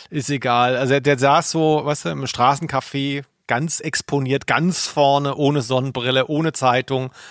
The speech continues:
einfach nur mit Blick in die Fußgängerzone, dass jeder ihn erkennt. Und er hat auch jeden angeschaut. Der hat mich so angestarrt, weißt du? Der wollte erkannt werden.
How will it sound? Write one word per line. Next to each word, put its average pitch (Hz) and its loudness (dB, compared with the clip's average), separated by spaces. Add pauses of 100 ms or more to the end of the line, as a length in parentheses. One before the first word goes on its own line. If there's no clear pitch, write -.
einfach 135 0
nur 147 0 (200)
mit 175 0
Blick 170 -2
in 202 0
die 202 0
Fußgängerzone, 151 0
dass 139 2
jeder 160 0
ihn 160 -2
erkennt. 131 -2
Und 123 -8
er 117 -2
hat 147 0
auch 131 0
jeden 190 2
angeschaut. 170 -2 (320)
Der 139 0
hat 117 -4
mich 147 -4
so 143 -2
angestarrt, 107 -2
weißt 110 -6
du? 214 -14 (220)
Der 117 -4
wollte 170 2
erkannt - -4
werden. 113 -10